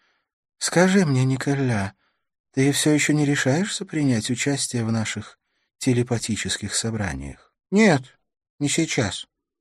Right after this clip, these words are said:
Я думаю, я ещё не готов". "Ну, когда будешь готов, ты сам это почувствуешь. Не принуждай себя". Она обняла сына и погладила по спине. Он осторожно высвободился.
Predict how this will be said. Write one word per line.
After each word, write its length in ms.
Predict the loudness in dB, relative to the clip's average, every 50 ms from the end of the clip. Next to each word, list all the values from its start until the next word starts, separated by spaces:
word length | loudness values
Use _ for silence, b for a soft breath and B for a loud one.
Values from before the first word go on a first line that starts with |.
| _ _ _ _ _
Я 180 | 4 4 6
думаю, 320 | 6 6 6 6 6 4 6
я 140 | 6 4 4
ещё 220 | 4 2 0 0
не 120 | 0 2
готов". 540 | 2 2 2 2 0 -2 -2 -2 -4 -10 _ _ _ _ _ _ _ _ _ -8
"Ну, 440 | -4 -2 -2 0 0 -2 -2 -4
когда 340 | -6 -6 -8 -8 -6 -8 -8
будешь 340 | -8 -8 -8 -8 -10 -10 -10
готов, 640 | -10 -10 -12 -10 -10 -8 -8 -8 -10 -10 -16 _ _ _ _ _ _ _ _ _ _ _ _ _
ты 120 | -6 -4
сам 260 | -2 -2 0 0 0
это 160 | -2 -4 -8
почувствуешь. 840 | -12 -12 -12 -12 -12 -10 -12 -12 -12 -12 -14 -14 -14 -14 -16 -20 _ _ _ _ _ _ _ _ _ _ _ _ _ -4
Не 160 | -4 -4 -4
принуждай 600 | -2 -4 -4 -2 -4 -6 -6 -4 -4 -4 -4 -6
себя". 480 | -10 -12 -12 -12 -12 -12 -12 -14 -16 _ _ _ _ _ _ _ -4
Она 280 | 0 2 2 2 2
обняла 420 | 2 2 2 2 2 2 2 2 0
сына 560 | -2 -2 -2 0 0 0 0 -2 -4 -6 -8 -8
и 100 | -8 -6
погладила 600 | -4 -4 -4 -2 -2 -2 -2 -2 -4 -4 -6 -6
по 120 | -6 -6
спине. 560 | -6 -6 -6 -8 -14 -16 -14 -16 -16 -16 -18 -20 _ _ _ _ _ _ _ _ -2
Он 140 | 2 2 2
осторожно 580 | 2 0 0 -2 -2 -2 -4 -4 -6 -8 -6
высвободился. 920 | -6 -6 -4 -6 -6 -8 -8 -10 -10 -8 -8 -6 -6 -6 -6 -6 -8 -10